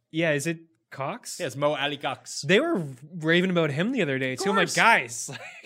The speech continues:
Speaker 2: I
Speaker 1: you
Speaker 2: pumped
Speaker 1: have
Speaker 2: the brakes.
Speaker 1: so many tight
Speaker 2: There's
Speaker 1: ends."
Speaker 2: gonna, they're gonna be that guy in your league that hoards fantasy <laughs> quarterbacks on his bench, but they can't.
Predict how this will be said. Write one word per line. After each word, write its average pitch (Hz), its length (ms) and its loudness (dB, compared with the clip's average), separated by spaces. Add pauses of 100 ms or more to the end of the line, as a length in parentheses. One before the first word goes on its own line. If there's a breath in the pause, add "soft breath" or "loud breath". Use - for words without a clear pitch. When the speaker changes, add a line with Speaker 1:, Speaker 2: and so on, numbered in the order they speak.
(140)
Speaker 2:
I 165 40 -12
Speaker 1:
you 170 100 -10
Speaker 2:
pumped 214 200 -4
Speaker 1:
have - 80 -8
Speaker 2:
the 170 40 -4
brakes. 170 140 2
Speaker 1:
so 202 80 -2
many 190 120 -2
tight 147 260 -2
Speaker 2:
There's 147 240 4
Speaker 1:
ends." 214 140 0
Speaker 2:
gonna, 180 60 -10
they're 202 100 0
gonna 220 100 2
be 233 80 -2
that 208 220 4
guy 160 200 6
in 180 120 4
your 170 120 0
league 165 260 -4
that 135 160 4
hoards 147 420 -4
fantasy 156 520 0
<laughs> 160 80 -8
quarterbacks 160 500 0
on 165 80 -2
his 143 80 -4
bench, 139 200 0
but 139 80 -12
they 139 80 0
can't. 147 240 -4